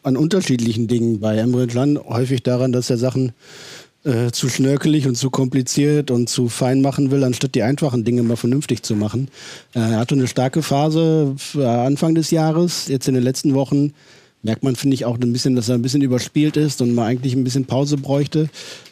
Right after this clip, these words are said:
Ähm, wenn dann so ein Unterzieher mit dem, mit dem Fuß, mit der Sohle am eigenen Strafraum gelingt, dann sagen alle, „Wow, cool,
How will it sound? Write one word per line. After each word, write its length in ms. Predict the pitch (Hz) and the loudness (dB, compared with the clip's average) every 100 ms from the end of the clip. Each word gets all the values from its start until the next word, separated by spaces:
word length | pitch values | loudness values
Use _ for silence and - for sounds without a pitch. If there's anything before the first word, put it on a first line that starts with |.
| 123 | -4
Ähm, 440 | 117 117 113 113 - _ - - | 0 0 0 -2 -8 _ -16 -4
wenn 200 | 113 139 | 0 2
dann 160 | 131 120 | 2 2
so 80 | |
ein 400 | 127 127 123 131 135 - - _ - | 2 2 2 -2 -4 -14 -20 _ -4
Unterzieher 540 | 156 147 127 151 139 | 0 0 0 0 2
mit 160 | 131 131 | 2 0
dem, 140 | 131 - - | -2 -4 -6
mit 180 | 156 127 | -2 0
dem 120 | 131 | 0
Fuß, 240 | 147 143 | 0 0
mit 100 | 131 | 0
der 120 | 135 127 | 0 0
Sohle 400 | 139 143 139 127 | 2 2 2 2
am 100 | 120 | 2
eigenen 260 | 131 131 | 2 0
Strafraum 520 | 123 127 135 131 135 | 0 0 0 2 0
gelingt, 340 | 131 127 151 160 | 2 2 0 0
dann 140 | 120 | 0
sagen 220 | 123 123 | 0 0
alle, 200 | 123 120 | 0 0
„Wow, 240 | 110 147 135 - | 0 0 -2 0
cool, 240 | 160 208 | 0 0